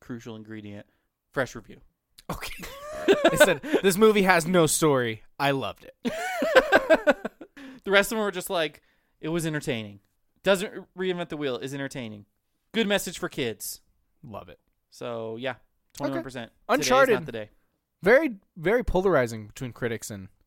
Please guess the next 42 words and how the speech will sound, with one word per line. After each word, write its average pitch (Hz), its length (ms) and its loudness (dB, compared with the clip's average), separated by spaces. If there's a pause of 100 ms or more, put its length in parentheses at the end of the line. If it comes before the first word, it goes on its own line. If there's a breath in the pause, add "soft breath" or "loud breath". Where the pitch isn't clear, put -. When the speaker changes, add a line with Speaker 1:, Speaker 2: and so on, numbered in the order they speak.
(260)
Speaker 2:
audiences. 123 520 -4
Forty-one 185 440 0
percent 160 300 -6
critic 151 220 -4
score, 120 180 -6
ninety 135 580 -6
audience 117 380 -6
score 90 220 -14
for - 100 -20
this 95 180 -16
movie. - 280 -20 (240)
Speaker 1:
Yeah, 220 180 -8
I 202 80 0
feel 220 180 -4
like 220 140 -2
our 202 100 -2
score 196 320 -4
on 190 60 -4
the 170 80 -10
scale 180 340 -6
reflects 156 360 -6
that 143 160 -6
perfectly 147 360 -12
'cause 123 140 -20
we 135 100 -10
always 135 200 -8
say 139 240 -6
under 135 260 -8
sixty-five 139 680 -6
is 120 100 -10
a 117 80 -10
rotten, 123 380 -2
but 135 140 -10
sixty 233 340 -8
is 165 60 -10
not 156 120 -4
a 131 60 -6
bad 127 260 -2
score. 233 460 -2 (500 soft breath)
And, 160 560 -8
you 175 140 -18
know, 156 280 -12